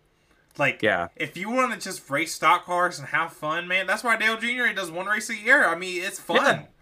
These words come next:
Speaker 1: I
Speaker 2: Yeah.
Speaker 1: get it. That's the best series right now. It's,
Speaker 2: Mm-hmm.
Speaker 1: it's just to go and compete for a championship,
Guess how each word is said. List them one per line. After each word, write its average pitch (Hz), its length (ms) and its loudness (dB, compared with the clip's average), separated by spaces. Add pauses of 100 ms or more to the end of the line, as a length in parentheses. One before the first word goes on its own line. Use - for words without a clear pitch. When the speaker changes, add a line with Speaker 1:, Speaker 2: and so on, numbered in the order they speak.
(460)
Speaker 1:
I 185 160 8
Speaker 2:
Yeah. 151 140 4
Speaker 1:
get 175 160 4
it. 127 260 -2
That's 160 200 0
the 277 120 2
best 151 400 -2
series 147 720 -8
right 117 200 -6
now. 101 320 -14 (260)
It's, - 280 -8
Speaker 2:
Mm-hmm. 131 420 4
Speaker 1:
it's 147 180 -10
just 185 240 -12 (180)
to 143 80 -6
go 143 280 0
and 151 200 -10 (260)
compete 156 320 -10
for 170 120 -4
a 139 40 -6
championship, 156 720 -8